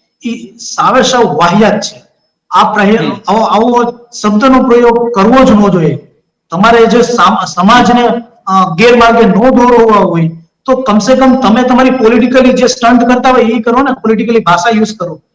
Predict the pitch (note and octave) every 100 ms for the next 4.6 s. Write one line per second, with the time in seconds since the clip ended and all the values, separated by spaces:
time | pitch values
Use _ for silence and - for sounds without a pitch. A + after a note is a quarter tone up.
0 | _ - - G3 C4+ D#4 B3+ C#4 C4 A#3+
1 | A#3 G3+ G#3+ G#3 G3 G3 G#3 G#3 G3 F#3+
2 | G#3+ G#3+ G#3 G3 G3+ G3 G3 G3+ G3+ _
3 | _ _ F3+ F3 E3+ E3 E3+ F#3+ G#3+ G#3
4 | G3 G3 F#3+ F#3+ F#3